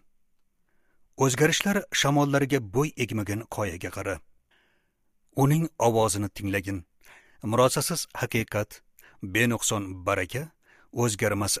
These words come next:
sadoqat ovozi. Borsang, barcha davrlardagi zolimlar va mustabidlar o'chira olmagan ovozni ko'rasan. Borsang,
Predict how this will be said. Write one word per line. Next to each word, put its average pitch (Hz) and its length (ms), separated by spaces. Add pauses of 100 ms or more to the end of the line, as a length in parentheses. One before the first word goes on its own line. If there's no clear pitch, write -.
(120)
sadoqat 90 560
ovozi. 87 400 (920)
Borsang, 120 520 (460)
barcha 143 300
davrlardagi 139 720 (240)
zolimlar 117 460 (320)
va 113 80
mustabidlar 120 640 (100)
o'chira 113 380
olmagan 95 460 (100)
ovozni 87 400
ko'rasan. 85 420 (1000)
Borsang, 110 520